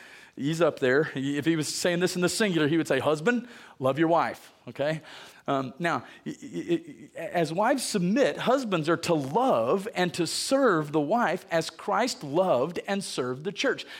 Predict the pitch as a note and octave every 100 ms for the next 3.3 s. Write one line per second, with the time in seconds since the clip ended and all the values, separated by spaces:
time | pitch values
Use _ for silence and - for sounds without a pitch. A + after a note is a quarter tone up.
0 | - A#3+ G#3 A#3 D#4+ F4 - C4+ F#3+ F3
1 | - E3 - F3 - D3 B2+ C#3+ C#3 D#3
2 | D3+ D3+ F3+ D3 C#3 D3 B2 A#2+ A2+ C3
3 | G#2+ F2+